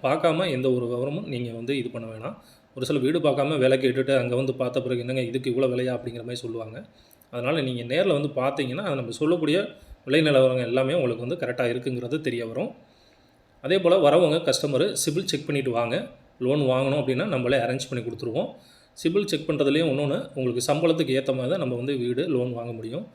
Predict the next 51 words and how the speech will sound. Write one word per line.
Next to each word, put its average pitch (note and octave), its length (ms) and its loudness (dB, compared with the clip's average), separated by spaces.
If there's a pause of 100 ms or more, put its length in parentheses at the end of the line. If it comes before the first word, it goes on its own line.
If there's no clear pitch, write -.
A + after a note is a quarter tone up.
(400)
சம்பளம் G3 360 2
கம்மியா D#3 300 4
வாங்குறவங்க C3 540 2 (140)
அதிக C#3 340 2
பட்ஜெட்ல C3+ 320 0
வந்து C#3 320 -4 (180)
வாங்க B2 240 -4
முடியாது. A#2 480 -6 (520)
உங்களுக்கு C3 300 0
வந்து C3+ 200 2
லோன் C#3+ 120 0
கிடைக்கிறதுக்கு C3 520 -2
சிரமமா B2+ 300 -2
இருக்கும். A#2+ 220 -2
அதனால C3 260 -2
சிபில் D#3 300 -4
செக் C#3 220 -6
பண்ணிட்டு, B2+ 320 -6 (340)
உங்களுக்கு B2+ 360 0
சேலரிக்கு F3+ 320 4
தகுந்த C#3 260 2
மாதிரி, C#3 240 0
பட்ஜெட் C#3 360 -4
தகுந்த B2+ 220 -4
மாதிரி D3 200 -2
நீங்க B2 120 -4
வீடு C3+ 160 0
பார்த்தீங்கன்னா, B2+ 380 -4
அதுக்கு C3 220 -4
ஏத்த A#2+ 80 -4
மாதிரி B2+ 180 -4
நம்ம D3+ 180 -4
எடுத்து A2+ 200 -4
கொடுக்குறதுக்கு A#2+ 420 -6
ரெடியா A2 40 -8
இருக்கும். A#2 380 -8 (1400)
நம்ம D3+ 180 2
சேனல் F#3 360 4
லோ C#3+ 60 4
பட்ஜெட்லேருந்து D3 560 0
ஹை C3 140 0
பட்ஜெட் B2+ 260 -2
வரைக்கும் B2+ 300 -2
வீடுகள்லாம் B2 240 -2
இருக்கு. A#2+ 300 -6
கீழே C#3 220 0
லிங்க் C3+ 280 -4
கொடுத்துருக்கோம். A#2+ 320 -4
நீங்க B2 160 -6
போய் C3 160 -4
பாருங்க. A#2+ 460 -4